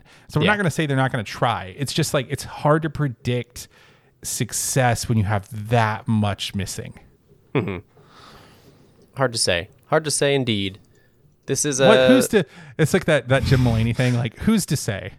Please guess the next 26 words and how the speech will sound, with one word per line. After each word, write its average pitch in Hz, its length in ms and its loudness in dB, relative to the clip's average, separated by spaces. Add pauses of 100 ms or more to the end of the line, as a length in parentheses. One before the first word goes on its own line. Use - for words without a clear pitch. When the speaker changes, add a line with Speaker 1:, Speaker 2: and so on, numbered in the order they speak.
Speaker 2:
<laughs> 160 60 0 (480)
Speaker 1:
Like, 165 220 0
I, 196 180 2
I 185 120 0
don't 220 140 0
know. 226 220 0
I 165 60 -4
mean, 175 160 -2
it's 151 160 -6
so, 185 220 -2 (340)
ultimately, 180 640 0
what, 147 300 0
what, 170 180 -2
I 180 40 -4
mean, 196 120 -4
like, 196 180 -8
what 185 140 0
are 302 60 2
you 226 160 0
looking 139 320 -6
for 123 180 -6
in 107 60 -6
this 98 160 -12
game? 101 220 -8
Like, 117 300 -6
th-, 143 140 -12